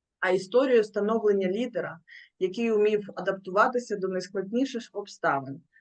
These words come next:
зберігаючи при цьому вірність своїм принципам. Северин Михайлович Левицький народився шостого вересня тисяча вісімсот дев'яностого року в селі Щуровичі Бродського повіту на Галичині.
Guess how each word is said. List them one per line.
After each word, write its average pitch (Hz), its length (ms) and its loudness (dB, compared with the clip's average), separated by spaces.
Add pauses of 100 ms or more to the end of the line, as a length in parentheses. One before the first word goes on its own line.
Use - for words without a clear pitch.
(100)
зберігаючи 190 720 0
при 220 160 -4
цьому 202 320 -2
вірність 180 540 -2
своїм 180 300 -2
принципам. - 720 -14 (2000)
Северин 320 360 6
Михайлович 277 640 4
Левицький 240 720 -2
народився 226 600 0
шостого 269 400 0
вересня 262 340 2
тисяча 233 380 -10
вісімсот 208 440 -4
дев'яностого 196 720 -2
року 233 260 -2
в - 100 -20
селі 240 300 -2
Щуровичі 254 640 -2
Бродського 190 520 -2
повіту 208 380 -4
на 175 120 -4
Галичині. 175 600 -8